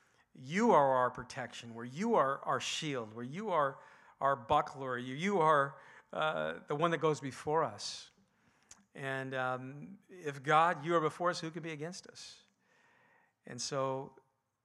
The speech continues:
bless these people who are here, Lord. Bless our families, our wives. I know some might be here where they're like, "Man, I, I wish my, my spouse was saved," or, "I wish my spouse was walking with the Lord."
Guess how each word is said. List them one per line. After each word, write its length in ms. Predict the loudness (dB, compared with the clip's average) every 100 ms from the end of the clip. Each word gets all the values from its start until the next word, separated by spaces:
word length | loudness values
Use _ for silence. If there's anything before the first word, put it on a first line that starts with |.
| _ _ _ _ _ -16
bless 420 | -6 4 4 4
these 200 | -2 -6
people 320 | -6 -6 -6 -8
who 60 |
are 40 | -8
here, 440 | -8 -12 -8 -10 -10
Lord. 240 | -12 -12 -10
Bless 220 | -10 -12
our 80 | -14
families, 880 | -10 -6 -2 -4 -6 -10 -10 -10
our 120 | -10 -10
wives. 640 | -2 2 4 2 -2 -6
I 60 |
know 240 | -6 -6 -8 -12 _ _ -20 -18
some 240 | -10 -4 0
might 200 | 0 -2
be 140 | -8
here 240 | -10 -10 -8
where 140 | -8
they're 100 | -6
like, 240 | -6 -6
"Man, 180 | -8 -8
I, 200 | -8 -10 -14 _ _ _ -20 -20 -16
I 60 | -12
wish 240 | -10 -8
my, 200 | -8 -8 -8
my 180 | -6 -4
spouse 560 | -4 -2 2 2 -2
was 140 | -8 -8
saved," 340 | -8 -10 -10
or, 80 | -12
"I 60 | -10
wish 260 | -12 -12
my 140 | -10 -10
spouse 480 | -10 -10 -10 -10
was 160 | -14 -14
walking 360 | -14 -14 -16 -16
with 100 | -14
the 100 | -14
Lord." 320 | -12 -14